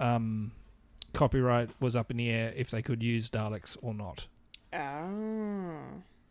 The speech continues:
Speaker 2: okay.
Speaker 1: Because the, 'cause the Terry Nation estate actually owns the, the, um, Dalek copyright, and the B B C sort of, uh, lends, uh, helps,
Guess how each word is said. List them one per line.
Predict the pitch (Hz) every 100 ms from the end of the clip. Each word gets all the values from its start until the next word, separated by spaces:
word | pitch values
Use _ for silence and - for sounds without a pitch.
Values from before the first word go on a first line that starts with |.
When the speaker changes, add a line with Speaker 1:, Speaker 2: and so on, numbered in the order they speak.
| -
Speaker 2:
okay. | 175 - 151 143
Speaker 1:
Because | 127 127 117
the, | 113 117 117 - _ _
'cause | - 127 131
the |
Terry | 123 185 175
Nation | 160 160 147 127
estate | - - 127 120
actually | 117 - -
owns | 131 135 131 127 113 - - - _ -
the, | 135 - _
the, | 131 120 117 113 110 - -
um, | 123 113
Dalek | 113 113 113 101 _ _ -
copyright, | 131 123 117 107 - - - -
and | - 123 120 113 110 110 110 - _
the | 135 120
B | 117 123 117
B |
C | 117 120 113
sort | - 113
of, | 113 - - -
uh, | 120 107 107 110
lends, | 113 120 120 117 110 104 - - - - _ _ _ -
uh, | 135 113 110 107 110 - _
helps, | - 127 - -